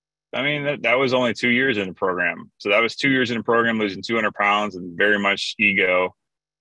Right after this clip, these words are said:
guy there. Very much, um, could only work through about four steps at the time. I mean, that's me,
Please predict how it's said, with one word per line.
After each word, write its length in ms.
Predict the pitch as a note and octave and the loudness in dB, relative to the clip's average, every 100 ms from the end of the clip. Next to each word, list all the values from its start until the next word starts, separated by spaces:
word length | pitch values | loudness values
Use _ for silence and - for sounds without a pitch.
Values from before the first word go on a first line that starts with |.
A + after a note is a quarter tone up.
| _ _ - | _ _ -4
guy 280 | F2+ F2 F2+ | 0 0 0
there. 360 | F#2 F2+ E2 | 0 0 -2
Very 240 | E2 F#2+ G2 | -2 -4 -2
much, 400 | G2 F#2 - G#2 | -4 -4 -4 -2
um, 640 | F2+ F2 E2+ E2 D#2+ D#2 - | 2 2 0 -2 -8 -18 -8
could 100 | G2 | -4
only 160 | G2+ G2+ | -2 -2
work 240 | G2 G#2 - | 0 -2 -2
through 160 | A2 G2+ | -4 -2
about 240 | F#2 F2+ - | 0 -2 -2
four 340 | G#2+ G#2 G2+ _ _ _ _ _ _ _ _ _ _ _ - | 0 0 0 _ _ _ _ _ _ _ _ _ _ _ -12
steps 480 | - - A2+ G#2+ A2 | -10 -2 -2 0 -2
at 120 | G#2 | -4
the 80 | F#2+ | -2
time. 460 | G2+ G2+ G2+ G2 _ _ _ _ _ _ _ _ _ _ - | 0 2 0 -4 _ _ _ _ _ _ _ _ _ _ -6
I 60 | G2+ | -4
mean, 160 | F#2+ F#2+ | -4 -4
that's 280 | F#2 - | -4 -4
me, 460 | F#2+ F#2+ F#2 F#2 | -2 0 0 -2